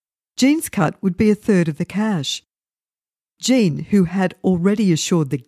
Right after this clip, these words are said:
gang that she had no conscience and was willing to do anything, was told by the crime boss that she had to come clean about the details of how she'd murdered Gladys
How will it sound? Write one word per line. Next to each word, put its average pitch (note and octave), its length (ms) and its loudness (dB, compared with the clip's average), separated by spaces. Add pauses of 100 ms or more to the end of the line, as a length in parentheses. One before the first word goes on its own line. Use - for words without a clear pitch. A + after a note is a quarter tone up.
gang F#3 460 0 (300)
that F#3+ 120 0
she G3+ 160 -2
had F3+ 280 -2
no A#3+ 160 2
conscience - 720 -4 (260)
and F#3+ 140 4
was F3+ 220 0
willing F#3 280 2
to D#3 140 -4
do D3 300 -2 (280)
anything, D#3+ 680 0 (360)
was G#3 140 0
told C4+ 320 2
by G3 100 0
the E3+ 80 0
crime F#3 380 0
boss C3+ 320 -6 (140)
that - 160 -2
she A#3 100 0
had C#4+ 220 -2
to - 80 -10
come G3 320 -2
clean G3+ 540 0 (360)
about A3 240 0
the G#3 80 4
details E3+ 640 -4 (140)
of E3+ 100 -2
how F3+ 240 2
she'd D#3+ 260 0
murdered D#3 520 2 (400)
Gladys F3+ 440 -2